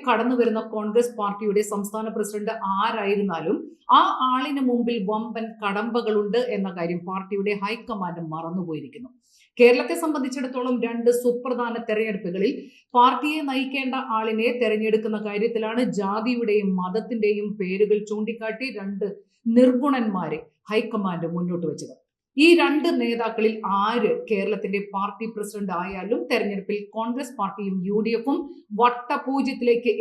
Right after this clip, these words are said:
എത്തിച്ചേരും എന്നത് കേരളത്തിലെ ജനങ്ങൾക്ക് അറിയാവുന്ന കാര്യമാണ്. കേരളത്തിൽ പുതിയ കോൺഗ്രസ് സംസ്ഥാന പ്രസിഡന്റ് ഉണ്ടാകണമെന്ന ചർച്ച ആരംഭിച്ച അവസരം മുതൽ ഉയർന്നു കേട്ട ഒരു പേരായിരുന്നു ബെന്നി ബെഹനാനന്ദ്. എങ്ങനെയാണ്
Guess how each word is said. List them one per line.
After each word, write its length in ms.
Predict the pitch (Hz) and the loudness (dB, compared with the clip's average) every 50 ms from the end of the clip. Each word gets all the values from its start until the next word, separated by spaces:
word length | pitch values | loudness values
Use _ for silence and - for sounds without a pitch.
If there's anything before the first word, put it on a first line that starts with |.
| 220 | 4
എത്തിച്ചേരും 640 | 214 214 - 302 262 - - 254 233 220 220 226 220 214 - 196 | 4 4 2 -2 -2 0 2 2 2 4 4 2 0 -2 -4 -6
എന്നത് 240 | 190 185 175 180 185 180 | -6 -6 -6 -8 -8 -6
കേരളത്തിലെ 460 | 214 196 202 208 214 208 214 208 202 190 165 170 | -6 -4 -4 -4 -4 -4 -4 -4 -4 -4 -4 -6
ജനങ്ങൾക്ക് 460 | 185 190 196 190 180 175 185 196 190 - 196 185 | -8 -8 -10 -10 -10 -10 -10 -12 -8 -6 -4 -4
അറിയാവുന്ന 520 | 185 180 208 226 233 226 214 196 185 180 151 - | -2 -2 -2 -2 0 0 -2 -4 -4 -6 -6 -4
കാര്യമാണ്. 460 | 160 147 147 151 147 139 135 139 139 - _ _ _ _ _ _ _ - | -6 -4 -6 -8 -10 -10 -12 -14 -14 -16 _ _ _ _ _ _ _ 4
കേരളത്തിൽ 460 | 254 254 262 262 381 370 - 349 359 349 349 | 4 4 6 4 0 -2 -2 -2 -2 -2 -2
പുതിയ 260 | 285 285 233 269 277 285 277 277 | -4 -2 -2 -2 -2 -2 -4 -6
കോൺഗ്രസ് 420 | 254 247 247 240 226 247 240 240 247 | -6 -6 -4 -2 -2 -2 -2 -2 -2
സംസ്ഥാന 360 | 247 226 220 - - 240 240 247 240 233 | -2 -4 -4 -6 -6 -4 -4 -2 -2 0
പ്രസിഡന്റ് 420 | 220 208 208 - 220 214 208 214 185 208 | -2 -2 -2 -4 -4 -2 -2 0 0 0
ഉണ്ടാകണമെന്ന 640 | 208 208 214 233 233 233 240 254 240 247 247 247 254 254 - - | 0 0 0 0 0 0 -2 -2 -2 0 0 -2 -2 -4 -4 -4
ചർച്ച 320 | 240 226 226 226 - - 285 - - 208 196 196 | -2 -2 -2 -4 -4 -4 -4 -2 0 2 2 4
ആരംഭിച്ച 420 | 214 233 254 294 302 302 302 - 277 240 - 214 | 4 2 2 0 -2 -4 -4 -4 -6 -6 -4 -4
അവസരം 340 | 190 208 208 - 233 208 196 196 | -4 -2 -2 -2 0 0 0 0
മുതൽ 200 | 190 175 170 160 156 - - - _ _ - 247 | -2 -2 -2 -4 -4 -6 -12 -18 _ _ 0 4
ഉയർന്നു 360 | 254 254 262 285 - 294 302 269 - | 6 6 6 6 4 2 0 0 0
കേട്ട 240 | 254 226 220 220 220 208 208 208 - 196 | 0 0 0 -2 -4 -4 -6 -4 -2 0
ഒരു 120 | 196 208 208 - | 2 2 0 0
പേരായിരുന്നു 540 | 202 190 196 196 190 180 175 165 175 180 165 156 160 | -4 -8 -8 -8 -8 -8 -6 -6 -6 -6 -6 -4 -4
ബെന്നി 300 | 175 185 196 214 220 226 196 160 | -4 -2 -2 -2 -2 -2 -2 -2
ബെഹനാനന്ദ്. 580 | 156 151 170 160 156 135 131 123 120 120 123 - - _ _ _ _ _ _ _ _ _ _ _ - | -4 -6 -8 -8 -8 -8 -8 -10 -12 -12 -16 -20 -20 _ _ _ _ _ _ _ _ _ _ _ 6
എങ്ങനെയാണ് 600 | 226 254 254 285 320 370 370 349 330 320 320 | 8 8 8 6 4 2 0 0 -2 0 -2